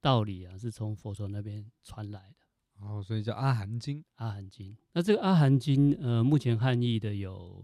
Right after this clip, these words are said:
Speaker 1: 有四部啊，四部阿含。那个内容比较长的，就每一个经典它长度比较长的叫长阿含，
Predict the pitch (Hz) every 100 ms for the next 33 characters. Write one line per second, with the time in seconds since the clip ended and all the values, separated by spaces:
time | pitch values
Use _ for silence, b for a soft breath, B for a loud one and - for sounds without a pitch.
0 | - 101 95 - 143 110 131 98 87 98
1 | 95 - - 117 104 107 104 98 98 92
2 | - 135 131 120 185 135 123 104 123 120
3 | - 98 92 104 127 127 107 113 117 -
4 | 123 120 98 90 101 110 113 113 _ -
5 | 107 127 110 113 110 - 101 98 107 104
6 | - 98 104 110 104 -